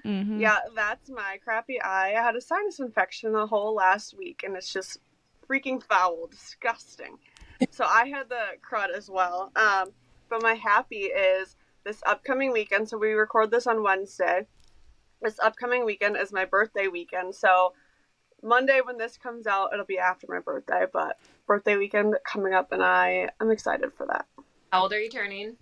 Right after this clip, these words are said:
Speaker 2: Twenty-six.
Speaker 3: Twenty-six.
Speaker 1: Y'all are babies.
Speaker 3: Yeah. <laughs>
Speaker 2: I, like, had a mental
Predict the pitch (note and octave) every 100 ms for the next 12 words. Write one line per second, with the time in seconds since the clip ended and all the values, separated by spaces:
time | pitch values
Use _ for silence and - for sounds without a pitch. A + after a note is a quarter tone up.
0 | _ _ _ _ _ _ - - G3 F#3+
1 | F3 - - - - - - - - A3+
2 | D4+ - - C#4+ F#4+ G4 G4 G4 G4 B3+
3 | C#4+ A#4+ D4+ - B3 G4 G4 C#4 A3+ A3
4 | A#3+ F4+ F#4+ F#4+ F#4 - - B3+ - B3
5 | - D#4 - D4+ - D#4 C#4 C4+ - A4+
6 | - - - - - A#3+ B3 D#4 G4+ F4
7 | C#4+ A#3 A#3+ - A#3 A3+ G#3+ G#3+ A#3 G#3+
8 | G#3 G#3